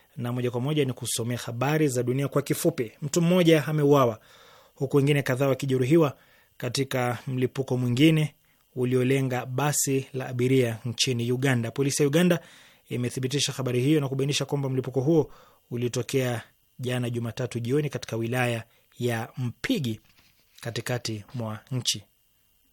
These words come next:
Afisa wa zamani wa idara ya ujasusi wa Saudi Arabia amemtaja Muhammad bin Salman,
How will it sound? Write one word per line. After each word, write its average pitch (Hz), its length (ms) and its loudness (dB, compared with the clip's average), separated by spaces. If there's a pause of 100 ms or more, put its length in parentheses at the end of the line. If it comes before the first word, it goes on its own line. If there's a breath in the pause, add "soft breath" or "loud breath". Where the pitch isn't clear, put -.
(1200 soft breath)
Afisa 208 320 4
wa 202 60 8
zamani 175 520 6
wa 160 140 2
idara 160 360 4
ya 156 80 8
ujasusi 151 680 2
wa 180 140 2
Saudi 156 280 2
Arabia 151 300 6
amemtaja 139 440 0
Muhammad 147 420 -2
bin 147 120 0
Salman, 147 480 2